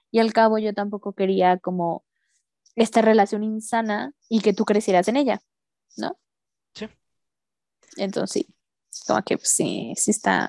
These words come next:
Speaker 1: de que, tss, no lo sé. Lo dices y lo piensas y ya.
Speaker 2: <laughs>
Speaker 1: Pero bueno, creo que hasta aquí hemos llegado al episodio de hoy, ¿verdad?
Speaker 2: Sí, ya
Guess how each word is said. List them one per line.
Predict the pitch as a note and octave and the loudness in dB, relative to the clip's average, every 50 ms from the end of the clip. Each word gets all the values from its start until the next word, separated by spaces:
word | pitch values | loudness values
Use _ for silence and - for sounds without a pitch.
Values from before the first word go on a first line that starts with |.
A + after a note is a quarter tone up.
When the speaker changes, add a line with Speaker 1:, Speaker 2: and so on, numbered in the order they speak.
| - G#3+ | -4 0
Speaker 1:
de | - G3+ G3 - | 2 2 2 2
que, | - G#2+ - - _ _ | 2 -2 -2 -4 _ _
tss, | - - - - - - - - - - - - - _ _ _ _ _ _ _ _ _ _ _ _ - - _ _ | 4 4 4 4 2 2 0 0 0 0 -2 -6 -16 _ _ _ _ _ _ _ _ _ _ _ _ -20 -20 _ _
no | - B3+ C#4 C4+ | 4 6 6 6
lo | A#3 G#3 | 6 4
sé. | - - - - - _ _ _ _ _ _ _ _ - - _ _ _ _ _ _ _ _ | 2 0 -4 -6 -8 _ _ _ _ _ _ _ _ -20 -20 _ _ _ _ _ _ _ _
Lo | - A#3 A3 A3 | 2 4 4 6
dices | A#3 C4+ B3+ - - D4+ C#4+ - - - | 6 4 2 4 4 4 4 4 2 0
y | G#3+ A3 G#3 | 0 0 2
lo | G3 G#3+ G#3 G#3+ _ | 2 0 0 0 _
piensas | - C#4 C#4+ C#4+ C#4+ C#4 - C#4+ C#4 C#4 C#4 C4+ - - - | 2 2 4 2 2 0 0 0 0 0 -2 -4 -8 -8 -8
y | A3+ G3 | -8 -6
ya. | A3 - - - - _ _ _ _ _ _ _ _ _ _ _ _ _ - | -6 -6 -6 -8 -10 _ _ _ _ _ _ _ _ _ _ _ _ _ -10
Speaker 2:
<laughs> | - - - - - - - - G3+ A3+ D4+ - | -10 -8 -8 -10 -12 -14 -14 -12 -12 -12 -2 4
Speaker 1:
Pero | D#4 E4 E4+ E4+ E4+ E4+ E4+ E4 E4 E4 D#4+ D#4+ D#4+ | 6 8 8 8 8 6 6 4 4 2 2 0 0
bueno, | D4 C4 G3+ F#3 E3+ E3 F3+ F3 F#3 G3 - _ _ _ _ _ _ _ _ _ _ _ _ _ _ _ _ _ _ | -2 -2 -2 -4 -6 -10 -14 -16 -20 -20 -20 _ _ _ _ _ _ _ _ _ _ _ _ _ _ _ _ _ _
creo | - D4+ D#4 | -6 -6 -2
que | - F4 F#4 F#4 F4+ - | 2 2 4 4 2 0
hasta | - A#3+ - B3+ | -2 -2 -2 -2
aquí | B3 - D4 | 0 0 0
hemos | D4 D#4 C#4+ | 0 2 2
llegado | C#4 A#3+ A#3 A3+ A#3 A#3+ B3+ | 2 2 2 0 0 -2 -4
al | B3+ A#3+ | -6 -8
episodio | A3+ - - - A3 A3 | -10 -8 -4 0 0 2
de | A3 G3+ F#3+ | 2 4 4
hoy, | F#3 F#3+ | 2 2
¿verdad? | F#3+ F#3+ F#3 F3+ F3+ F#3+ G3+ - C4+ D4+ D4+ _ _ _ _ _ _ | 2 2 2 2 2 2 0 -2 -6 -8 -14 _ _ _ _ _ _
Speaker 2:
Sí, | - - - - - C3 B2 B2+ D3+ F#3 A3+ - _ _ | -6 -4 -2 0 0 0 -2 -2 -4 -6 -8 -12 _ _
ya | - C#3+ C#3+ C3+ C3+ C3+ C3 C3 B2+ B2 A#2+ | -2 0 2 4 4 4 4 4 2 0 -2